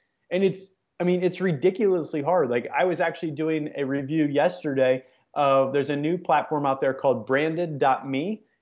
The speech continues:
And it is a, um, it's one that you can build a personal branding site. So basically you can pull in, you can actually connect it with LinkedIn, and it pulls in all your data from LinkedIn, and your website's done in, like,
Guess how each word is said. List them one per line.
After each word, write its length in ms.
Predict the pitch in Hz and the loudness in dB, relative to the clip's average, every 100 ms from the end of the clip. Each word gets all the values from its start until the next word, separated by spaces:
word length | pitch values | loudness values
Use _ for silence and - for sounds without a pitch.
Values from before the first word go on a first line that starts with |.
| - | -10
And 120 | 143 | -2
it 120 | 160 | 2
is 240 | 165 156 135 | 4 2 0
a, 480 | 147 139 135 131 127 | 0 2 4 2 2
um, 360 | 127 123 120 120 | -2 -4 -4 -4
it's 140 | 170 165 | -4 0
one 240 | 202 214 | 2 2
that 140 | 180 | 0
you 100 | 170 | -2
can 140 | 165 147 | -4 0
build 160 | 147 | 2
a 40 | 123 | 2
personal 420 | 156 147 156 135 | 0 -2 -2 -4
branding 520 | 113 123 143 160 170 | -2 -2 -2 -2 -6
site. 320 | 156 180 185 | -2 0 0
So 140 | - 135 | -2 -2
basically 480 | 147 143 151 147 143 | -2 -2 -4 -2 -2
you 100 | 131 | -2
can 160 | 131 | -2
pull 280 | - 147 147 | 0 0 0
in, 200 | 143 135 - _ - - | -2 -4 -8 _ -16 -6
you 140 | 170 170 | -2 0
can 140 | 160 | 2
actually 260 | 175 180 160 | 0 -2 -4
connect 400 | 160 135 139 170 | -4 -2 -2 -2
it 80 | 139 | -4
with 120 | 117 | -4
LinkedIn, 560 | 135 135 131 135 170 | -4 -4 -2 -2 -2
and 100 | 131 | -2
it 160 | 131 - | -6 0
pulls 260 | 156 156 147 | 2 2 0
in 160 | 135 | -2
all 220 | - 135 143 | 0 0 2
your 140 | 139 | 0
data 260 | 131 131 143 | 2 0 0
from 180 | 135 | -4
LinkedIn, 460 | 131 131 117 127 143 | -4 -4 -4 -4 -4
and 100 | 127 | -4
your 120 | 123 | 0
website's 440 | 123 127 139 127 110 | 2 2 2 -2 -2
done 240 | 117 131 | -2 0
in, 80 | 135 | 0
like, 280 | 120 120 | -2 -2